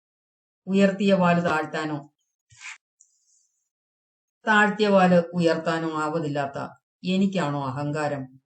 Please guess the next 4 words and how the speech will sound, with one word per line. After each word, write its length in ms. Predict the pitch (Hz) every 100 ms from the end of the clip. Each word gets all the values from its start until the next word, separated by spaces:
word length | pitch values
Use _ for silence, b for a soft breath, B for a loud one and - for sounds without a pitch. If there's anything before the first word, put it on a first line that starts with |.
| _ _ _ _
ഒന്നനങ്ങാൻ 680 | 156 151 151 143 160 190 214
കഴിഞ്ഞിട്ട് 320 | 180 170 180 196
വേണ്ടേ 540 | 165 170 185 165 - _ _ _ _ _
മാറിക്കിടക്കാൻ? 920 | 143 139 143 180 175 170 160 156 151